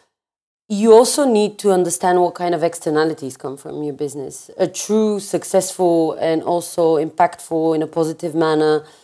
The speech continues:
green business is one that understands all the elements of its existence and how they potentially could have negative, s-, negative side effects. Um, I'll give a more practical example.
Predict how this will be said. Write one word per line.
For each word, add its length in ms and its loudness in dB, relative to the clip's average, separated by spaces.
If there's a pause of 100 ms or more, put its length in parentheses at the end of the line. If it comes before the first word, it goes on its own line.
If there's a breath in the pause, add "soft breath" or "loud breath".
(200 soft breath)
green 300 2
business 400 2
is 160 -4
one 300 2
that 460 6
understands 800 0 (1120 soft breath)
all 200 8
the 160 8
elements 400 4
of 80 -4
its 180 -2
existence 540 -4
and 160 -2
how 180 2
they 500 0 (540)
potentially 580 0
could 400 -4 (180)
have 520 0 (200)
negative, 1200 -2 (180)
s-, 220 -6
negative 420 -2
side 280 4
effects. 520 -4 (420 soft breath)
Um, 440 4
I'll 80 6
give 160 4
a 60 6
more 180 6
practical 480 0
example. 680 2